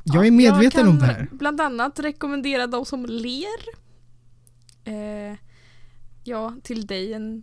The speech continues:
Speaker 1: ovan utforskare. Ehm.
Speaker 2: Jag gillar,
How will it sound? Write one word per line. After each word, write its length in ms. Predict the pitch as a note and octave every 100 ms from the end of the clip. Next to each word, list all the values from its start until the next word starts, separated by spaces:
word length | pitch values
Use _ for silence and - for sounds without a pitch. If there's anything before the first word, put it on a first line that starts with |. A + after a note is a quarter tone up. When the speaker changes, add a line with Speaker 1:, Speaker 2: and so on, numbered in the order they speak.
| -
Speaker 1:
ovan 460 | A#3 G3+ G3 F#3+
utforskare. 640 | - A#3 - F#3 G#3+ G#3 C4 - - - - - - -
Ehm. 480 | A3 G3+ G3+ G3+ G3+
Speaker 2:
Jag 180 | E3+ A3
gillar, 520 | D4 C#4 C4+ D4+